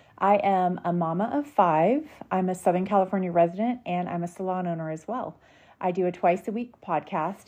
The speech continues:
and on Wednesdays, we do episodes where we specifically choose to talk about health journey. Selfishly for me, I love the consistency of talking about this once a week because it truly reminds me of all the reasons I want to continue to take care of my body.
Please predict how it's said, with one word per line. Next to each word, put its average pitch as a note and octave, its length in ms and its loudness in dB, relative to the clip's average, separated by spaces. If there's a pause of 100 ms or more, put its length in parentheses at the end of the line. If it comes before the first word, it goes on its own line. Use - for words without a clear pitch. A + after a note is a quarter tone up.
and F3+ 260 -4
on D#3+ 360 -8
Wednesdays, F#3 880 -2
we F#3+ 100 0
do F3+ 140 -2
episodes F3 560 -4
where E3 180 -4
we E3 220 -6
specifically A3 640 -6
choose F#3 240 -6
to E3+ 100 -14
talk E3+ 240 -8
about D3+ 380 -2
health F3 240 -6
journey. G#2+ 440 -8 (680)
Selfishly D4+ 540 4
for D#4 140 2
me, G#3+ 200 0
I F3+ 80 0
love E3+ 280 0
the A#3+ 60 -6
consistency G3+ 680 -6
of D#3 80 -6
talking F#3 400 -6
about D#3+ 240 -4
this - 160 -12
once D#3+ 180 -8
a E3+ 60 -10
week E3+ 240 -6
because E3+ 400 -8
it F3 120 -6
truly B3+ 460 -6
reminds E3+ 480 -6
me D3+ 360 -6 (420)
of E3+ 260 -4
all F#3+ 240 4
the G3+ 140 2
reasons D#3 500 -6
I F3+ 80 -2
want E3 200 -2
to D3+ 40 -8
continue F#3 420 -6
to E3 120 -6
take F#3 180 -6
care D#3 140 -4
of D3 60 -6
my D3 100 -6
body. C#3 460 -4